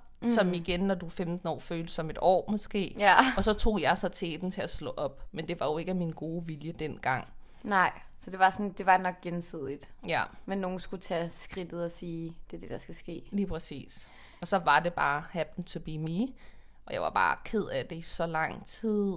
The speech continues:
Speaker 2: og jeg græd, og
Speaker 1: Følelsen af, verden bliver aldrig det samme igen.
Speaker 2: Præcis, altså sådan, jeg bliver aldrig glad nogensinde igen. Jeg vil altid være ked af det. Jeg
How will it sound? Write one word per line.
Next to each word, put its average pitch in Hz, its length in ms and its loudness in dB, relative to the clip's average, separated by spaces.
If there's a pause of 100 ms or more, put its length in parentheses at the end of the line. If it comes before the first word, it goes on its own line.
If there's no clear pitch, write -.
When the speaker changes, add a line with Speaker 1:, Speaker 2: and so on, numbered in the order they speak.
(120)
Speaker 2:
og 160 240 -4 (100)
jeg 156 200 -4
græd, 190 760 4 (120)
og 151 240 0 (280)
Speaker 1:
Følelsen 233 560 4
af, 196 320 4 (320)
verden 185 480 10
bliver 196 160 2
aldrig 165 300 4
det 185 100 -8
samme 185 280 -2
igen. 180 300 -4 (160)
Speaker 2:
Præcis, 262 520 -4
altså 196 260 -4
sådan, 180 420 -4 (120)
jeg 185 140 2
bliver 196 140 6
aldrig 196 360 6
glad 170 340 0 (120)
nogensinde 190 680 0
igen. 202 300 -2
Jeg 196 140 0
vil 175 40 0
altid 190 300 0
være 160 300 4 (440)
ked 302 300 6
af 226 260 12
det. 240 160 6 (420)
Jeg 196 160 10